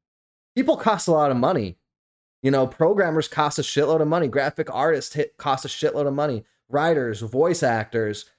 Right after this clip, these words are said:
keeping the lights on in the brick and mortar, uh, you know, place that they're working out of. All that costs so much money. And so they need to, some, sometimes they just have to put a game out so they don't go broke and have to shut everything down,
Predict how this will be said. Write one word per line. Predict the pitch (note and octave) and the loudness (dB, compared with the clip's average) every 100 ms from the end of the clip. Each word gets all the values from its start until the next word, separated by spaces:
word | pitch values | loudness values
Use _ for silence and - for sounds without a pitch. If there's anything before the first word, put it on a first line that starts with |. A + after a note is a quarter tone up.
| _ | _
keeping | - F3+ D3+ | -6 -2 0
the | |
lights | C3+ C3+ D#3 - | 2 2 0 0
on | B2+ B2 | -2 0
in | |
the | A#2+ | -2
brick | B2 C3+ | -2 -2
and | C3+ | 0
mortar, | B2 C#3+ C3+ A2+ A2 - | 0 0 0 -2 -4 -6
uh, | A2+ A2+ A2+ - _ _ B2 | -4 -2 -4 -8 _ _ -8
you | A2+ | -4
know, | A2+ | -4
place | B2 B2 A#2 | -2 -2 0
that | B2+ | -2
they're | B2 A#2 | 0 -2
working | A2 A#2 D#3+ E3 A2 | 0 0 0 -2 -4
out | G2 G2+ | -4 -2
of. | G#2 G#2 _ _ _ _ C#3 | -4 -6 _ _ _ _ -2
All | E3 F#3 | 2 2
that | C#3 | 0
costs | - C3+ - | -4 -6 -4
so | - D3+ | -4 -2
much | D3 C#3 | -2 -4
money. | C3+ C#3 C#3+ A2 A2 | -2 -2 -2 -4 -8
And | B2 A#2 A2+ A2+ | -4 -4 -2 -4
so | - B2 A#2+ A#2 - | -2 2 2 0 -4
they | C#3 C3+ | -2 0
need | C3+ D#3 | 2 0
to, | D3+ - | -2 -2
some, | D#3 E3 | -4 -4
sometimes | - E3 D#3+ D3+ | -4 -2 -2 0
they | C#3 | -2
just | C#3 | -2
have | - B2 C#3 | -4 -8 -8
to | - | -10
put | - C#3+ | -4 -4
a | |
game | A#2 D3 C#3+ | 0 -2 0
out | A2+ A2+ _ _ _ _ | -2 -4 _ _ _ _
so | - C3+ | -2 2
they | C3+ | 2
don't | C3+ C3 | 2 0
go | B2 | -2
broke | A#2 C3 C3 | 2 0 0
and | A#2 | -2
have | A#2+ | -4
to | - | -6
shut | - B2 | -4 0
everything | A#2 A2 A2 G#2+ | 0 -4 -6 -6
down, | A#2 B2+ G#2 G#2+ | -4 -4 -4 -8